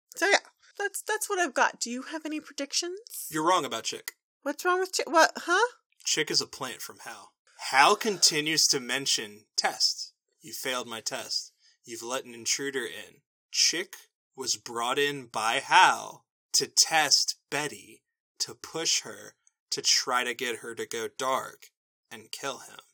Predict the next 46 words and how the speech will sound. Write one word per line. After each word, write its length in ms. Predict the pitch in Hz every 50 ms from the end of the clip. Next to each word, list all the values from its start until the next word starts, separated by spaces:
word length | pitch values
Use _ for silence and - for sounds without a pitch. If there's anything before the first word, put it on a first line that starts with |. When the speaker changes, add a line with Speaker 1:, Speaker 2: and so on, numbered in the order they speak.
| _ _ _ _ _ _ -
Speaker 2:
And 200 | - 127 120 117
that's 280 | 127 131 143 143 - -
why 200 | 156 151 139 127
Hal 580 | - - 139 135 135 127 123 120 113 110 - -
continues 520 | - 143 123 113 - 139 131 127 120 107 -
to 60 | -
try 200 | - - 135 120
to 80 | 117 110
be 100 | 110 95
so 360 | 92 - - - - 113 110 117
confident 960 | - - - 143 143 135 143 - - 123 - - - - - _ - - - _ _ _ _ _ _ _ _ -
that 140 | 113 -
the 60 | - 113
darkness 400 | 120 123 113 113 101 110 - -
is 80 | 113 107
in 140 | 127 113 104
her. 120 | - - - -
Now, 120 | 127 147 156
he's 160 | 156 - -
wrong. 420 | 190 269 269 - - - - - _ _ _ - - - -
I 60 | 123
mean, 160 | 131 127 117
he's 160 | - 139 -
a 40 | 190
Speaker 1:
The 40 | -
Speaker 2:
terrible 420 | - - 170 165 156 123 117 107
serial 400 | - - 143 135 120 101 101 107
killer. 360 | - - 120 113 120 131 123 113
And 100 | 117 117
Speaker 1:
The 80 | 202
darkness 480 | 190 - 226 226 233 226 226 202 196 -
is 180 | 208 196 170 175
in 180 | 180 170 170
Polly. 460 | 170 - - 196 175 147 123 110 139
He's 260 | 170 - 180 165 165 160
been 100 | 160 147
ignoring 380 | 147 156 170 165 160 147 135 156
Polly 260 | - 180 151 135 156
'cause 140 | 160 - -
she 100 | - 160
got 140 | 156 147
herself 340 | 123 143 - - 139 - _
pregnant 340 | - - 170 160 151 - -
by 120 | - 160
her 100 | 156 175
cousin. 500 | - - - 208 190 185 156 117 143 165